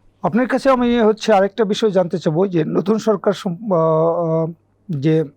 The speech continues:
<clears throat> একশো আশি দিনের কর্মসূচি, আহ, তারা নিবে, মানে ছয় মাস, তো এই সময়ের মধ্যে আপনি বলছেন যে তারা ফ্যামিলি কার্ডকে, আহ, গুরুত্ব দিবে, গ্যাস বিদ্যুৎ,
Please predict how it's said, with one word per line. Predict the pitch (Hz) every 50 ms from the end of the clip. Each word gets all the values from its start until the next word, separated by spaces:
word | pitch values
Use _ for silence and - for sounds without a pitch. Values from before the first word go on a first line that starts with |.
| _ _ -
<clears throat> | 214 226 220 202 190
একশো | 185 170 - - 180
আশি | 156 156 - -
দিনের | 185 196 196 196 190
কর্মসূচি, | 190 - 180 170 180 160 - - 165 - - 185 175 180 185 _ _ _ _ _ _ _ _ _ -
আহ, | 151 139 131 151 _ _ _ _ _
তারা | - 175 160 156
নিবে, | 151 160 196 190 151 135 135 190 _ _ _ _ _ _ _ _ -
মানে | - 160
ছয় | 151 - - 202 190
মাস, | 165 143 143 160 - - _ _ _ _ _ _ _ _ _ _ _ _ _ _ _ - _ - _ - _ _ -
তো | 214
এই | 220 - - 226 208 226
সময়ের | - - 226 240 247 247 233
মধ্যে | 233 226 226 180 185 226 233 233
আপনি | 202 170 151 - 185
বলছেন | 160 151 185 180 - - 185
যে | 180 175
তারা | 160 - 165 160 151
ফ্যামিলি | 151 - 180 165 170 165 170
কার্ডকে, | 160 - 160 147 139 _ - 165 147 143 151
আহ, | 143 143 139
গুরুত্ব | 139 120 131 147 147 143 - -
দিবে, | 139 127 139 127 135 131 139 165 - _ _ -
গ্যাস | 180 151 139 135 147 135 131
বিদ্যুৎ, | 131 139 139 127 - 151 143 135